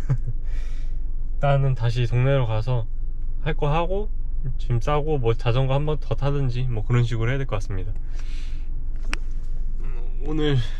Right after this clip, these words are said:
철인 삼 종 준비 완료. 마음은 모르겠습니다. 마음도 준비 완료? 네. 하여튼 감사합니다. 어쨌든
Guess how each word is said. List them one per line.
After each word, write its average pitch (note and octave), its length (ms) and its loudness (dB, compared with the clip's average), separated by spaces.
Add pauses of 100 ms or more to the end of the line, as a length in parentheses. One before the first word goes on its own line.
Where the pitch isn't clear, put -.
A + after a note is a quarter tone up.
(1500)
철인 D#3 220 0
삼 C#3+ 180 0
종 B2+ 140 2
준비 A#2 200 0
완료. G#2 380 0 (960)
마음은 B2+ 460 2 (260)
모르겠습니다. G2+ 640 -2 (480)
마음도 A2 320 0
준비 G#2+ 220 0
완료? A2+ 320 -2 (120)
네. F2+ 200 -2 (2000)
하여튼 - 240 -2 (2250)
감사합니다. G#2 520 0 (1900)
어쨌든 A2+ 380 -10